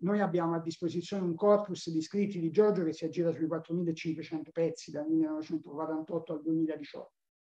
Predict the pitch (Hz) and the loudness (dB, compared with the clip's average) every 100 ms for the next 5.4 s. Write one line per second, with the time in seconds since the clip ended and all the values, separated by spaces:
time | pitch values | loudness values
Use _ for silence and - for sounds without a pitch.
0 | _ 175 160 185 202 202 175 135 170 165 | _ -6 -2 2 4 2 0 -4 -4 -8
1 | 147 - - - - _ _ _ - 202 | -8 -10 -14 -14 -20 _ _ _ 2 8
2 | 220 233 220 269 254 - 247 277 202 175 | 10 10 10 8 8 6 4 6 6 4
3 | 175 - 208 208 - _ _ - 240 214 | 2 6 6 6 -8 _ _ 4 6 6
4 | 185 165 175 175 170 160 165 160 160 160 | 4 4 4 4 2 2 4 4 2 -2
5 | - 139 139 | -6 -6 -6